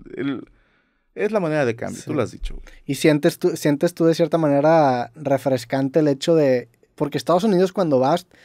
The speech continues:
Speaker 2: sí te da un, un toque de humildad en ese sentido, ¿no?
Speaker 1: Totalmente.
Speaker 2: De que, pues, el, la, bueno, en mi caso, cuando menos, la audiencia gringa, pues, casi no me conoce nadie porque hago contenido en español.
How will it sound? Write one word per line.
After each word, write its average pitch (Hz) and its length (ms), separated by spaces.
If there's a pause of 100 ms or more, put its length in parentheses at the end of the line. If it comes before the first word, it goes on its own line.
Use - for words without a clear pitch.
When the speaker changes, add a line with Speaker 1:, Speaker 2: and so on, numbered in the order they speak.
(100)
Speaker 2:
sí - 160
te 165 140
da 165 80
un, 180 200
un 156 300
toque 165 320
de 165 60
humildad 135 380
en 143 60
ese 147 120
sentido, 123 420
¿no? 131 140
Speaker 1:
Totalmente. 98 440
Speaker 2:
De 123 60
que, 127 160
pues, 123 200
el, 131 280
la, 123 220
bueno, 135 240
en 123 100
mi 127 140
caso, 139 280
cuando 135 220
menos, 139 300
la 123 80
audiencia 120 320
gringa, 131 260
pues, 117 300
casi 117 280
no 127 200
me 131 100
conoce 127 320
nadie 131 240
porque 113 340
hago 123 220
contenido 123 320
en 123 60
español. 131 420